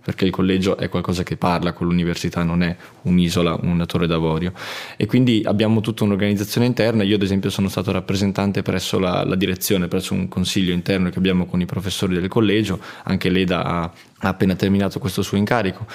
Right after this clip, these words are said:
e poi abbiamo tutta un'altra serie di, diciamo, cariche interne che si occupano di gestire le varie mansioni, dal, dalle feste comuni al,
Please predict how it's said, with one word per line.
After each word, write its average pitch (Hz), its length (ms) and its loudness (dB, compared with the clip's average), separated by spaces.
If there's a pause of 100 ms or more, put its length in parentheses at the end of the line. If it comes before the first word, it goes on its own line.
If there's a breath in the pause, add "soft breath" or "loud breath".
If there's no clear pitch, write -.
(180 loud breath)
e 98 180 4
poi 120 140 4
abbiamo 101 280 2
tutta 104 200 -2
un'altra 92 300 -2
serie 92 260 0
di, 85 340 -2
diciamo, 87 320 0
cariche 90 320 -2
interne 90 360 0
che 87 100 -6
si - 120 -4
occupano 87 340 -2
di 85 200 -2 (100)
gestire 87 720 -2
le 90 120 -2
varie 87 160 0
mansioni, 92 480 2
dal, 87 400 0
dalle 90 200 0
feste 98 300 -2
comuni 98 640 2
al, 85 440 -2